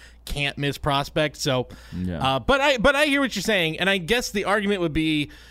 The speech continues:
Speaker 1: that Wembanyama did that close to Zion hype, if not the same, without playing in the States. If he was playing in college,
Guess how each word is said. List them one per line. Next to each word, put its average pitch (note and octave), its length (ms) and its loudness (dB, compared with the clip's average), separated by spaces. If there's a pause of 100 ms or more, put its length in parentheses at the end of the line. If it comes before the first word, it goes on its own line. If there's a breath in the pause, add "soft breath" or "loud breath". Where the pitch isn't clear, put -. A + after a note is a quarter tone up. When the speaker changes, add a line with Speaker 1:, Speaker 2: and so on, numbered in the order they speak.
(180 loud breath)
Speaker 1:
that D3 720 -2 (600)
Wembanyama G3+ 1040 -2
did D#3 420 -2
that D3+ 400 2 (160)
close F3+ 380 -2
to E3+ 240 -2
Zion C#3+ 520 0
hype, C3+ 320 -2
if D#3 200 -2
not D3+ 220 -2
the C#3+ 80 -4
same, C3 500 -2 (480 loud breath)
without E3+ 500 0
playing E3 400 0
in C3 120 0
the A2 80 -4
States. A#2 460 -4
If - 120 -6
he C4+ 120 -2
was F4 180 0
playing A#3 300 -2
in A2+ 140 -4
college, B3 840 -2